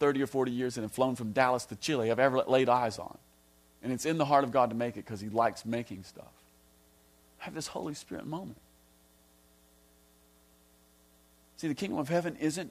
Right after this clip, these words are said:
isn't just a destination. It's a, it's a direction and a destination. Every mile we flew was less and less Dallas and more and more Santiago. And at a certain point, it became abundantly real. I wasn't in North America anymore.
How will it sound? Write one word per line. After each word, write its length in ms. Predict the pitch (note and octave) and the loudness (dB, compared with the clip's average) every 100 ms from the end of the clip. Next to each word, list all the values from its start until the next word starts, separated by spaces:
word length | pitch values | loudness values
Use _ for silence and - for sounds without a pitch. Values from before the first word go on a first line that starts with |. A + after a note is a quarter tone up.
| - | -8
isn't 260 | C#3 F3+ - | -6 -6 -8
just 200 | D#3 - | -8 -4
a 40 | |
destination. 560 | B2+ C#3 B2 C3 B2+ G2+ | -4 -4 -4 -4 -6 -10
It's 180 | G2+ C3+ | -10 -10
a, 80 | G#2 - - | -10 -14 -12
it's 140 | - | -8
a 40 | |
direction 680 | A#2 B2+ A2+ C#3+ C#3+ - B2+ - | -4 -2 2 2 0 -6 -8 -2
and 160 | D3 D#3 | -2 0
a 20 | |
destination. 680 | A#2+ A2+ A2+ G#2+ A2 B2 A#2+ - - - | -2 -4 -6 -6 -6 -10 -12 -18 -20 -2
Every 240 | D#3 E3 F3+ | 0 0 0
mile 380 | D#3+ D#3 D#3 D3 | 4 4 4 2
we 80 | |
flew 260 | C3+ C#3+ D3+ | 0 -2 -2
was 160 | A#2+ B2 | -2 0
less 220 | C3+ C3+ | 0 0
and 100 | B2 | -2
less 160 | B2 | -4
Dallas 520 | - B2 A#2+ G#2 - - _ - | 0 0 0 -4 -10 -20 _ -8
and 160 | A#2 A2+ | -4 0
more 220 | C3 C#3 | 0 0
and 80 | B2+ | 0
more 100 | A#2 | -4
Santiago. 720 | - A#2 A2+ A2+ A2+ G#2+ G2 - - - - | -4 -6 -2 -2 -2 -4 -10 -18 -20 -14 -2
And 220 | C3 C3 C#3 | 0 2 2
at 120 | C3+ | 2
a 60 | |
certain 500 | B2 - G3 F#3 F3 | 2 0 2 2 -2
point, 400 | C3 F3+ D#3 A2+ - - - - - | -4 0 0 -2 -8 -20 -20 -18 -4
it 160 | E3 E3 | -2 0
became 360 | C#3+ E3 D3+ | 0 0 0
abundantly 680 | C3 A#2 C#3+ E3+ F3+ D#3+ D3 | 0 2 6 6 4 2 2
real. 320 | C3+ C#3+ A#2 - | 2 2 0 0
I 120 | D3 | -2
wasn't 280 | G3 C#3 C#3+ | -2 -2 0
in 120 | D3 | 0
North 200 | C3+ B2+ | 0 0
America 380 | A#2+ A#2+ B2+ A2+ | -2 0 -2 -4
anymore. 380 | A2+ A2 G#2+ | -4 -4 -4